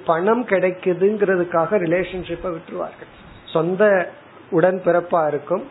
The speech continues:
கொஞ்சம் ஒரு பண விஷயத்துல அந்த பணம் இவர்களை பாதுகாக்குமா, அந்த உறவு இவர்களை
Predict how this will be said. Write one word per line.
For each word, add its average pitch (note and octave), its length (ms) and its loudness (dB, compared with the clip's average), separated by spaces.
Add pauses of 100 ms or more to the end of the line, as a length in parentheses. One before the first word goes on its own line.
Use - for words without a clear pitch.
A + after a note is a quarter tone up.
(260)
கொஞ்சம் B3 440 2
ஒரு F#3 180 4
பண F3+ 300 2
விஷயத்துல F3+ 720 0 (460)
அந்த F3+ 260 2
பணம் A#3 580 0
இவர்களை F3+ 460 4
பாதுகாக்குமா, F3 960 0
அந்த G3 240 2
உறவு A3 380 4
இவர்களை F3 460 2